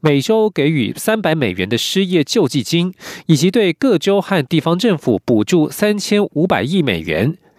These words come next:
年收十五万美元以下的家庭可以免除部分税务，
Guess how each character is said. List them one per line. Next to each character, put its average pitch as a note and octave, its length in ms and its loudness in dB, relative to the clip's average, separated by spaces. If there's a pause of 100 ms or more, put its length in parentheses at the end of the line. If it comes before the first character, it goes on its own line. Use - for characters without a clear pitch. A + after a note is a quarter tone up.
(220)
年 E3 240 4
收 C4 240 2
十 - 180 0
五 A3 120 2
万 F3+ 180 2
美 A#2 160 0
元 A#2 200 -2
以 C#3 80 -4
下 D#3+ 160 -2
的 C3 100 0
家 G3+ 260 -2
庭 C3 340 -4
可 D#3 160 0
以 D#3 140 4
免 A2+ 240 -2
除 A2 280 -2
部 D#3+ 220 2
分 C3+ 240 0
税 F3+ 260 0
务， C3 280 0